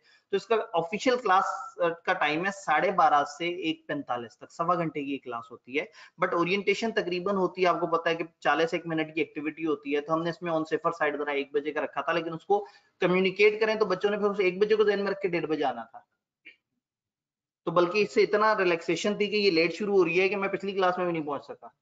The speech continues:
मैं इतना को रिलैक्स हो गया, मैंने कहा, "आज तो एक बजे ही काम है," पर याद आया कि वो साढ़े ग्यारह बेचारे एक class थी, वो,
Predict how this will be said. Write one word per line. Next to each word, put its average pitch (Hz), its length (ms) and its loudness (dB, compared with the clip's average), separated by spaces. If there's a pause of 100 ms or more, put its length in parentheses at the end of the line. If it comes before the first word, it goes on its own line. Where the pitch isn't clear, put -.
(280)
मैं 160 140 -4
इतना 175 260 -2
को 196 120 4
रिलैक्स 156 340 0
हो 135 60 0
गया, 143 120 -4
मैंने 160 140 -2
कहा, 165 260 4
"आज 147 60 2
तो 151 160 -6
एक 143 140 -6
बजे 147 140 -6
ही 143 60 -6
काम 127 220 -6
है," 139 60 -10
पर 151 140 -10
याद 139 220 0
आया 139 160 2
कि 170 100 -6
वो 170 340 -2 (440)
साढ़े 156 260 0
ग्यारह 156 240 4
बेचारे 170 360 2
एक 156 120 -4
class 143 280 0
थी, 165 200 -8 (320)
वो, 147 480 -4